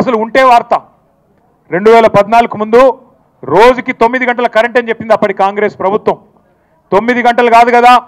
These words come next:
ఆరు గంటలు కూడా ఎప్పుడు చక్కగా ఇయ్యలే. ఆ ఆరు గంటలు కూడా మూడు దఫాలుగా ఇచ్చేది. రెండు గంటలు ఒకసారి, రెండు గంటలు ఒకసారి, రెండు గంటలు ఇంకోసారి. పారిన మడే బారాల, పారిన పొలమే బారాలు తప్ప కిందికి నీళ్లు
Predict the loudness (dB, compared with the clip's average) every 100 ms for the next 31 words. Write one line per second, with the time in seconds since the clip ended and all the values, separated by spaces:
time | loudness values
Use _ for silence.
0 | _ _ _ _ _ 0 2 4 2 0
1 | 0 0 -2 -4 -8 -8 -8 -6 -6 -6
2 | -10 _ _ _ _ _ _ -2 2 4
3 | 2 0 -2 -2 0 0 0 -4 _ _
4 | _ -6 -6 0 0 2 0 0 -4 -4
5 | -6 -6 _ _ _ _ -6 -2 0 0
6 | 0 -2 0 2 2 2 2 0 0 0
7 | 0 0 0 0 0 -2 -2 -2 -2 0
8 | -4 -6 _ _ _ _ -2 2 2 0
9 | 0 2 2 4 4 4 2 2 2 0
10 | 0 0 0 2 2 2 0 2 2 2
11 | _ _ _ _ -10 -10 -8 -4 -4